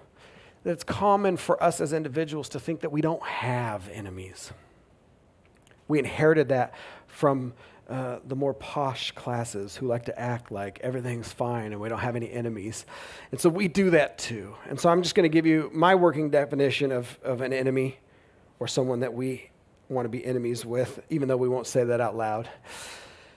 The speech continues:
It's anyone who doesn't want us to thrive and be successful, or anyone that we don't want to thrive and be successful.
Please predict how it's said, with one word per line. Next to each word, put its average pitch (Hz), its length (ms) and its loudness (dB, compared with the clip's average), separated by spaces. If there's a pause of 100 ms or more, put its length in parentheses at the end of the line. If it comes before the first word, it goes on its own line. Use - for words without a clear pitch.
(380)
It's - 140 -16
anyone 185 320 8
who 170 100 4
doesn't 151 340 2
want 139 180 2
us - 120 -6
to 131 80 -6
thrive 110 440 -2
and 110 80 -8
be 107 120 -6
successful, - 640 -12 (1080)
or 110 120 -4
anyone 139 320 4
that 110 200 -4
we 143 180 0
don't 113 320 -2
want 104 300 -8 (120)
to 98 320 -10 (220)
thrive 98 360 -6
and 92 100 -14
be 98 120 -12
successful. - 640 -14